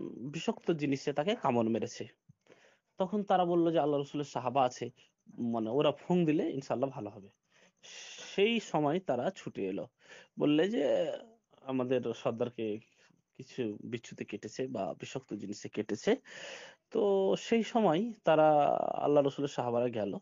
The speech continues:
আহ, গিয়ে বলছে, "আমরা বিনিময় নেব, যাই হোক পঞ্চাশ বা একশো, আহ, কিছু ছাগলের বিনিময়ে আমরা ফুং দেব।" তো তারা তাতেই সত্যি রাজি হলো এবং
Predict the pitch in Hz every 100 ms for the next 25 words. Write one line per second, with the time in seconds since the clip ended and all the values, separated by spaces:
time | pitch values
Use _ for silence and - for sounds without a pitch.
0 | _ - - - - 170 147 143 147 156
1 | 143 135 165 190 - 160 190 208 185 135
2 | 117 104 113 - _ - 202 220 214 190
3 | - 156 143 143 139 131 120 139 131 -
4 | - _ - 117 120 - - - 170 -
5 | - 135 131 151 151 127 123 143 208 127
6 | - 120 113 104 104 _ _ _ _ _
7 | _ _ _ _ _ 185 190 190 185 180
8 | - - 202 180 - 185 185 180 185 185
9 | - 151 165 131 127 127 165 311 202 151
10 | 160